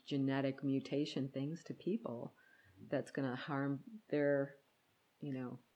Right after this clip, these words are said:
Speaker 1: their children and their children's children. That environmental justice piece has to be looked at as well. And some people call it social justice as well, because there are other social aspects that we have to look at.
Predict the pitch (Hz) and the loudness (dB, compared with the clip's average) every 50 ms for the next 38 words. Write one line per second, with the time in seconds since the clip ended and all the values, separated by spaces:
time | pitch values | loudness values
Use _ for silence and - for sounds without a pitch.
0 | _ - 143 135 135 - - 135 123 117 135 123 120 117 120 120 117 117 123 120 | _ -2 -2 -2 -2 -2 0 0 0 2 2 2 2 2 2 2 2 0 0 -2
1 | - - 180 196 - - 117 113 - - - - - - - - - - - 143 | 0 0 0 0 0 -2 -2 -4 -4 -6 -6 -6 -6 -6 -6 -6 -6 -8 -8 -10
2 | - - - - _ _ - 151 - 160 156 - - - 151 131 - 131 131 131 | -14 -20 -20 -20 _ _ -2 2 4 6 6 4 4 2 2 2 2 2 2 2
3 | 135 135 135 127 123 123 123 - - 170 196 202 - - - 143 139 - - - | 2 2 2 2 0 -2 -4 0 2 2 2 2 0 -2 -4 -4 -4 -6 -10 -8
4 | - 151 147 147 147 - - - - - - - 151 135 - - - 127 139 131 | -4 -4 -2 -4 -4 -6 -10 -16 -18 -10 -4 0 0 0 0 -4 -4 -2 0 0
5 | - - - - - - - - - - 147 - - - - - - - _ _ | 0 -2 -2 -2 -4 -4 -2 -4 -4 -4 -4 -2 -2 -4 -6 -8 -12 -16 _ _
6 | - - - 139 - 151 147 143 139 131 131 - 131 123 131 135 135 - - - | -10 -6 -4 0 0 2 2 2 2 0 0 0 0 0 0 0 -2 -2 -2 0
7 | 131 123 - - - - 135 123 - - - - 139 - - 135 127 127 127 127 | 0 0 0 -2 -2 -2 -2 -4 -4 -6 -6 -8 -6 -4 -4 -4 -4 -2 -2 -2
8 | 127 123 113 110 113 117 - _ _ _ _ _ - - - 127 120 - 127 123 | 0 0 -2 -2 -4 -6 -10 _ _ _ _ _ -6 -4 -4 -4 -2 -2 -2 -2
9 | - - 139 127 127 120 - - 139 131 - - - - - 131 120 120 - - | -2 -2 -2 -2 -2 -4 -2 -2 -2 -2 -2 -4 -4 -2 -2 -2 -2 -2 -4 -6
10 | - - - - - 139 143 131 123 - - - 131 139 143 - - - - - | -8 -8 -6 -6 -2 -2 0 0 -2 -2 -2 0 0 0 0 0 -2 -4 -4 -6